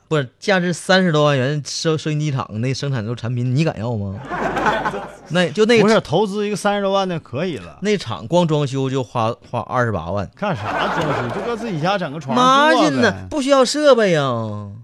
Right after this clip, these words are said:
Speaker 2: 一个半导体收音机还需要啥高科技呀？
Speaker 1: 那焊-，
Speaker 2: 里头啊。
Speaker 1: 焊接啥，生产线不需要啊。
Speaker 2: 啊？怎么？
Speaker 1: 那笑话呢？
Speaker 2: 里头还有对讲功能啊？
Speaker 1: 我天，啥玩意儿？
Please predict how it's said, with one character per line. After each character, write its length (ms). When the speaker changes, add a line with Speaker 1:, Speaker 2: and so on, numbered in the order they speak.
Speaker 2:
一 180
个 80
半 240
导 140
体 160
收 200
音 120
机 180
还 100
需 180
要 100
啥 200
高 180
科 120
技 180
呀？ 120
Speaker 1:
那 60
焊-， 280
Speaker 2:
里 40
头 80
啊。 40
Speaker 1:
焊 220
接 240
啥， 220
生 180
产 160
线 320
不 80
需 140
要 100
啊。 240
Speaker 2:
啊？ 680
怎 160
么？ 100
Speaker 1:
那 160
笑 200
话 140
呢？ 0
Speaker 2:
里 80
头 100
还 100
有 80
对 200
讲 180
功 160
能 200
啊？ 100
Speaker 1:
我 60
天， 220
啥 260
玩 340
意 60
儿？ 100